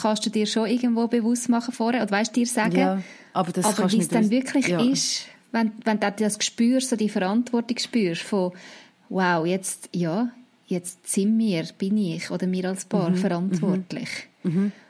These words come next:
Speaker 1: Und ich kann nicht mehr einfach am Abend ins Bett und denken, ja, ich habe jetzt dann meine sieben, acht Stunden Schlaf, sondern ich weiss jederzeit.
Speaker 2: Stimmt, es ist, es ist so unkalkulierbar.
Speaker 1: Du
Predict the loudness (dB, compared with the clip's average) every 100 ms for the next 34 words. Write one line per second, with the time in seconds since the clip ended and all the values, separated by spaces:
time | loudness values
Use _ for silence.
0 | -12 -2 -2 -2 -10 _ -6 -2 0 2
1 | 2 0 0 2 2 0 0 -2 0 -2
2 | 0 -2 0 -2 0 0 -2 0 -4 -2
3 | 0 0 0 0 -2 -4 -2 -2 -2 -4
4 | -2 -2 -2 -2 -2 -2 -4 -4 -4 -4
5 | -4 -2 -2 -2 -6 -4 -2 -4 -2 2
6 | 2 2 -2 -6 -4 -6 -4 -4 -2 -2
7 | -2 -4 -4 -4 -2 -2 -2 -2 0 0
8 | -2